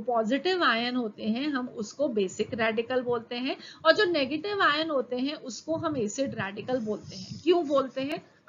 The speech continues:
Understand that। हमारे पास है example एनएओएच का, ये क्या है? This is a base। Base हमें क्या देता है? ओएच ions देता है।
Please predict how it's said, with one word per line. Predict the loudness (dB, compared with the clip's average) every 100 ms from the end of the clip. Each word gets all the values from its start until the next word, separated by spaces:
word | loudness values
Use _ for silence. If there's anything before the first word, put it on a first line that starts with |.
| 2
Understand | 4 2 4 4 4
that। | 0 -4 -10 -20 -8 0
हमारे | 4 6 6
पास | 4 2 0 0
है | 0
example | 0 -4 -2 -2 -2 -2 -4 -4
एनएओएच | -2 0 0 -2 -2 -2 -4 -10
का, | -10 -12 -16 _ _ _ _ _ _ _ 2
ये | 2
क्या | 6 6
है? | 4 0 -6 -2
This | 0 0 -2
is | -6 -6 -2
a | 4
base। | 6 4 0 -12 -20 _ -20 _ _ _ 2
Base | 6 6 6
हमें | 4 4 4
क्या | 4 4
देता | 2 2 2
है? | 2 0 -4 0
ओएच | 2 4 2 2
ions | 2 2 0
देता | -2 -2 -6
है। | -8 -12